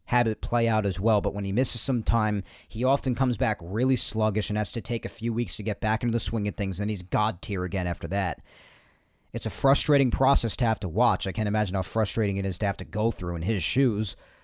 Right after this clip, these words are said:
But it just sucks, guys. Because when he's healthy and he's out there, Giancarlo Stanton, it goes without saying, is a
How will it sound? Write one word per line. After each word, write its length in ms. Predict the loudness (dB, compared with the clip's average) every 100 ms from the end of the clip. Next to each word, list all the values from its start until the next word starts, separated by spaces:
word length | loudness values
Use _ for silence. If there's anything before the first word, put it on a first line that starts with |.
| _
But 400 | -2 4 4 4 _ _ _ _ _ _ _ _ _ _ _ -8 -8 -20 _
it 160 | -8 -6
just 320 | 0 0 2
sucks, 560 | 0 0 -2 -4 -4 -12
guys. 360 | -10 -10 -14 -18 _ _ _ _ _ _ _ _ _ _
Because 220 | -10 -4 -2
when 80 |
he's 240 | 0 2 2
healthy 520 | 4 2 2 -2 -2 _ _
and 140 | -8
he's 280 | 2 4 4
out 280 | 4 2 0
there, 240 | -2 -4 -6 -20 _ _
Giancarlo 580 | 0 2 2 2 2 2
Stanton, 380 | 0 -2 -2 -6
it 100 | 0
goes 220 | 2 2
without 260 | 2 0 0
saying, 340 | -2 -2 -4
is 160 | -6 -8
a 160 | -10